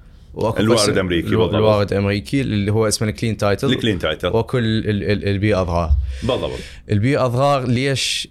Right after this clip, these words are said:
Speaker 1: دا ينباع لعد؟ إذا
Speaker 2: تجي معمرة، يجي سعرها أرخص.
Speaker 1: مم.
Speaker 2: من هناك تنشرب أرخص.
Speaker 1: مم.
Speaker 2: آه، تتعمر وتجي، لأن أكو سيارات، يعني، الضرر مالتها، يعني، يعني، الدعمة مالتها واصلة للجامعة.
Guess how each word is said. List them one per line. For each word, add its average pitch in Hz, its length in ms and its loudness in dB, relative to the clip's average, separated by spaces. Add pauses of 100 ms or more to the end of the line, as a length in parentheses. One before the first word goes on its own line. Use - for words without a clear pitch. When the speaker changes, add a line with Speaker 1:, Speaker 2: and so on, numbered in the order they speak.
(140)
Speaker 1:
دا 104 120 0
ينباع 104 380 2
لعد؟ 82 300 -2 (260)
إذا 92 220 0 (340)
Speaker 2:
تجي 247 220 2
معمرة، 131 500 2
يجي 127 240 2
سعرها 104 440 2
أرخص. - 420 -4 (420)
Speaker 1:
مم. 98 220 -20 (280)
Speaker 2:
من 117 160 0
هناك 120 200 0
تنشرب 107 560 0
أرخص. 87 480 -4 (300)
Speaker 1:
مم. 101 280 0 (420)
Speaker 2:
آه، 90 440 2
تتعمر 170 640 0 (360)
وتجي، 143 420 -2
لأن 110 180 0
أكو 117 180 -2
سيارات، 147 400 2
يعني، 117 180 2
الضرر 151 320 0
مالتها، 143 500 0
يعني، 104 440 -4 (240)
يعني، 82 260 -10 (520)
الدعمة 120 380 -2
مالتها 127 320 0
واصلة 127 240 -2
للجامعة. 113 400 -8